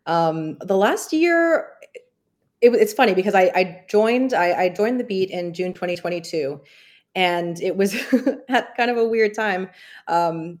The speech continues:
they had just come off that fourteen-game losing streak, so I came into a clubhouse that I was unfamiliar with. Um,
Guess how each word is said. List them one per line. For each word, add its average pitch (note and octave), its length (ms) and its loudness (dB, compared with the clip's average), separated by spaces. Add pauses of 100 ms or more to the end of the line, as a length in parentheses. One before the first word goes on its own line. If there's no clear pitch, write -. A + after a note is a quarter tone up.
they F#3+ 300 0
had F#3+ 180 0
just G3+ 240 -4
come G#3 140 -2
off F#3+ 160 -4
that E3 180 -4
fourteen-game F3+ 540 -4
losing G3 240 -2
streak, F#3+ 220 -10
so E3+ 100 -6
I D#3+ 60 -2
came A#3+ 200 0
into B3 160 -4
a G3+ 60 -2
clubhouse F3+ 460 -4
that - 100 -6
I D#3 40 0
was E3 120 -6
unfamiliar F3 760 -4
with. D#3+ 340 -2 (500)
Um, D#3+ 580 -2